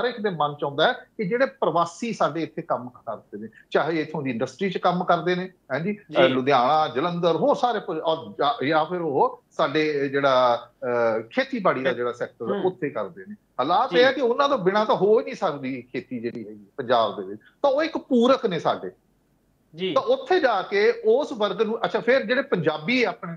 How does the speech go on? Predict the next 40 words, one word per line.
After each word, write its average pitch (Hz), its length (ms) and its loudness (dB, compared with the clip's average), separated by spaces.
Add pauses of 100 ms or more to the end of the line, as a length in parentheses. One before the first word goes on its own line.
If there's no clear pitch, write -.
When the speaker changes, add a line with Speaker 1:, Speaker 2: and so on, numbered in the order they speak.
(160)
Speaker 1:
ਅਸੀਂ 240 280 -6
ਲੋਕ, 214 240 4
ਸਾਡੇ 180 220 -2
ਕਿੰਨੇ 233 300 -2
ਪੰਜਾਬੀ 226 500 -2
ਹੈ, 220 80 -2
especially 202 680 -4
Sikh 277 260 -2
ਜਿਹੜੇ 208 200 2
ਹੈਗੇ 190 200 0
ਨੇ 202 80 -2
ਪੰਜਾਬ 170 400 -2
ਤੋਂ 196 120 -2
ਬਾਹਰ 208 240 2
ਵਸੇ 185 300 -4
ਹੋਏ 180 180 -4
ਨੇ, 185 80 -10 (200)
ਬਲਕਿ 185 280 -2
Speaker 2:
ਹੂੰ। - 280 -10
Speaker 1:
Sikh 202 240 0
ਜਿਹੜਾ 196 360 4
ਜਾਂ 190 120 0
ਪੰਜਾਬੀ 151 600 0
ਹੈ, 156 420 2
ਉਹ 254 120 2
ਤਾਂ 247 200 2
ਇਸ 220 60 -2 (100)
ਵੇਲੇ 262 120 2
ਇੱਕ, 226 400 -6
ਇੱਕ 240 180 0 (320)
global 196 380 2
community 294 500 -8
ਹੈਗੀ 190 260 -2
ਹੈ, 196 40 -2
ਪੂਰੀ 220 240 -4
ਦੁਨੀਆ 143 380 -2
'ਚ 294 40 -2
ਵਸੇ 226 300 -2
ਹੋਏ 214 160 4
ਨੇ। 214 80 -4